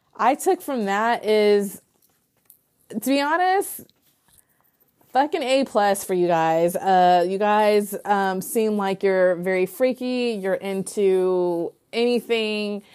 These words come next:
You're not vanilla at all. You're, you're,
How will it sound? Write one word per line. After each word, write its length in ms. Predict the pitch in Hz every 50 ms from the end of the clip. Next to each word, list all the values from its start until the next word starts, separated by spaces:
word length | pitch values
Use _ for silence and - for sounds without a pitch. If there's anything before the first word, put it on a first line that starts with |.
| - - - - _ _ -
You're 220 | - 190 190 190
not 760 | 190 196 196 196 202 202 196 175 - - - - - - - -
vanilla 560 | 202 175 180 175 180 196 220 240 247 240 233 -
at 160 | 165 190 190
all. 680 | 185 185 190 196 196 202 208 208 214 214 190 - - -
You're, 260 | 196 180 190 190 190
you're, 640 | 175 196 185 185 196 185 185 180 175 175 175 170